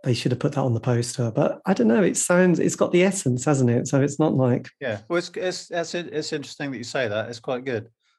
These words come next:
Speaker 2: Well, but we'll see. I think we'll, we'll know. You know, when we're doing it, we'll, we'll know. I normally get a feel
Speaker 1: Yes.
Speaker 2: these things.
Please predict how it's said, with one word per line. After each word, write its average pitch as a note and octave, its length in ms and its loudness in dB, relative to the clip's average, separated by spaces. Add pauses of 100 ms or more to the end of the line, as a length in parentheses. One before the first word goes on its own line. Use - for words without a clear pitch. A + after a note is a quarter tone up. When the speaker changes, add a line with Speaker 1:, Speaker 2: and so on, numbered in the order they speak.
(200)
Speaker 2:
Well, C#3+ 140 0
but E3 220 0
we'll E3+ 140 2
see. F3 300 0
I F3+ 100 4
think G#3 220 0
we'll, G#3+ 160 4 (120)
we'll F#3 180 0
know. A2+ 420 -2 (220)
You D#3 180 -8
know, A2 120 -2
when C3 140 -4
we're C3 80 -8
doing A#2 260 -2
it, G#2+ 160 -4
we'll, A2 320 -6
we'll G#2+ 120 -6
know. G#2 260 -4
I G#2+ 80 -4 (120)
normally A2 300 -6
get G#2 180 -6
a A2 40 -14
feel G2 400 -8 (600)
Speaker 1:
Yes. D3+ 640 2 (220)
Speaker 2:
these G#2 200 -10
things. F#2+ 420 -12